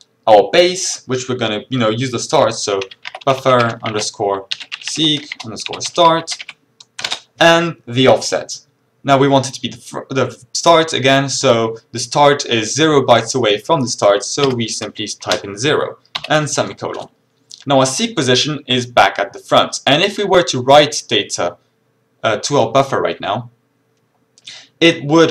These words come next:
overwrite whatever's over here, so, you know, um, you have to keep that in mind. But what we want to do now is read our data. So we use something called buffer underscore read, and it takes two arguments only. The first being the buffer I D,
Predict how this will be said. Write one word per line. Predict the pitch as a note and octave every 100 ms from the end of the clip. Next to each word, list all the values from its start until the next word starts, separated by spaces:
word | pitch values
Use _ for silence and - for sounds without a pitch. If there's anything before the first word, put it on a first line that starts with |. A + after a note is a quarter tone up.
| -
overwrite | D3+ B2 B2+ A2 G#2+ A#2
whatever's | A2 G#2+ G#2
over | G2 F2+
here, | F#2+ G2+ E2+
so, | - G2+ G2
you | G2+
know, | F2 - _ _ _ -
um, | A2 G#2 G#2 G2 - _ _ _ _ _ _ _ - -
you | D3
have | D3
to | C#3+
keep | C#3 B2
that | A2+
in | A2
mind. | F#2+ - - - -
But | D#3
what | F3+
we | G3
want | G3+ F#3+
to |
do | D3 D#3
now | C3 B2+ C3
is | B2+ A#2
read | A#2+ G#2+
our | G2
data. | F#2+ E2+ - - -
So | - D3
we | D3+
use | C3+ D3 C#3
something | D#3+ D#3 C#3
called | B2+ A#2+
buffer | E3 F3 - D3 D3 -
underscore | B2+ A#2+ - A2 G#2+
read, | D3+ D3 C#3+ - - - _ _ - - _ - - _ - -
and | D3+ D#3
it | -
takes | A#2+ A2+ -
two | - C#3+
arguments | A#2 A2 G#2 F#2+ F#2+ -
only. | C#3 A#2+ - _ _
The | -
first | C3 E3 D#3+ -
being | A2 F2+
the |
buffer | - F3 - F3
I | E3
D, | D3+ D#3